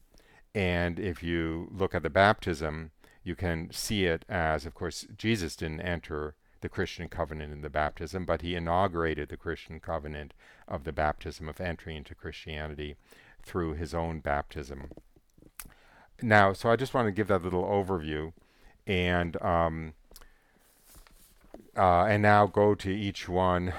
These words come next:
separately and kind of, uh, flesh out what I said, and also just,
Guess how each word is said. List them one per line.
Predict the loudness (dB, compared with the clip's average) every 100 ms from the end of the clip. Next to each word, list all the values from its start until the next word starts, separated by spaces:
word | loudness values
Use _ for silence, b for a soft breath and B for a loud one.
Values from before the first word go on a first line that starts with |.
| -8
separately | 0 4 6 4 -4 -2 -4 -6 -6
and | -6 -4
kind | -2 0 0 -2
of, | -4 -4
uh, | -6 -8
flesh | -8 2 2 2 0
out | 0 0 -2 -6
what | -4 -2
I | 0 -2
said, | -4 -4 -2 -4 -6
and | -6 -4
also | -2 -4 -8 -12
just, | -8 -6 -6 -8 -12